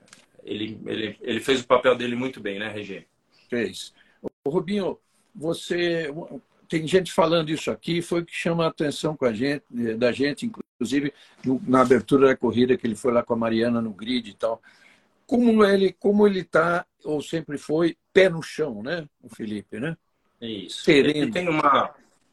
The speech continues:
Speaker 1: ele tem, eu não con-, eu não, não conhecia pré, é, é, momentos de, né, esse, assim, Fórmula dois, quando ele, ele veio aparecer mais. Depois eu fui investigar um pouco sobre a carreira dele.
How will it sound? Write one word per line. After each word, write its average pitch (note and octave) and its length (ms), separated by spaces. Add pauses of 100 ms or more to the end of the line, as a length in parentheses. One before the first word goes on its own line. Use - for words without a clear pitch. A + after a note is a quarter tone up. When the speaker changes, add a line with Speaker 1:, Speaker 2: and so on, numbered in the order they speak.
(880)
Speaker 1:
ele - 160
tem, D3 280 (300)
eu C3+ 100
não E3 160
con-, D#3+ 140
eu D3 180
não, C#3 480
não C#3+ 260
conhecia C3 840 (280)
pré, B2 320 (440)
é, G2 520 (400)
é, F#2 380
momentos G#2+ 460
de, G2+ 260 (460)
né, G#2+ 160
esse, A2 240
assim, G2 300
Fórmula A2+ 420
dois, C3 400
quando A2 200
ele, G#2 280 (1080)
ele B2+ 140
veio A#2+ 240
aparecer A2+ 460
mais. B2 440 (520)
Depois A#2 320
eu B2 80
fui B2+ 160
investigar A#2+ 520
um A#2 100
pouco B2 220
sobre A#2 240
a G#2+ 60
carreira A2 380
dele. A#2 340